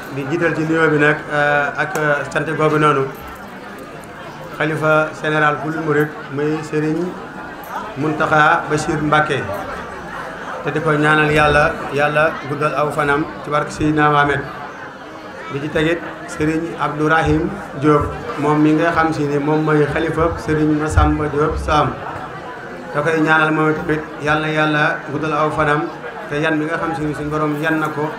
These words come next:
Yàlla na ko Yàlla oyofalal ci barke Seydina Mohamed. Ah, di nuyu tamit Serigne Bassirou Diop, xalifa Serigne Massam, Serigne Mat Diop. Moom tamit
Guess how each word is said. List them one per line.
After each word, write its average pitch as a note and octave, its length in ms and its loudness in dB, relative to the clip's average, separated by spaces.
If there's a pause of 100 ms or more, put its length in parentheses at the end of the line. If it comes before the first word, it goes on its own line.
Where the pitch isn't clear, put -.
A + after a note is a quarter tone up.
Yàlla D3+ 180 0
na D#3 80 2 (100)
ko D#3 80 -2
Yàlla D3+ 320 4 (220)
oyofalal D3+ 500 2 (720)
ci - 80 -8
barke D#3 220 2
Seydina D#3 380 2
Mohamed. D3 340 2 (1200)
Ah, E3+ 200 2 (280)
di D3 80 2
nuyu E3+ 280 6
tamit E3+ 280 2 (340)
Serigne E3+ 300 0
Bassirou E3+ 380 0
Diop, E3+ 200 4 (220)
xalifa E3+ 440 0 (120)
Serigne E3 300 -2
Massam, E3 400 0
Serigne E3+ 260 2
Mat D#3+ 140 0
Diop. D#3+ 240 2 (880)
Moom D#3+ 180 -2
tamit E3+ 240 0